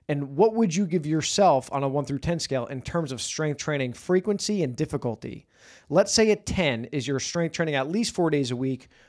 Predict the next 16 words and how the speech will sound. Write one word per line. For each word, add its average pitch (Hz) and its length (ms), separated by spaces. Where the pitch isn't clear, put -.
for 139 240
an 131 160
hour, 123 480
and 139 100
all 165 220
of 170 80
your 165 100
workouts 156 400
are 123 60
appropriately 151 580
challenging, 147 680
they 127 120
are 113 120
not 143 440
too 160 280
easy, 151 480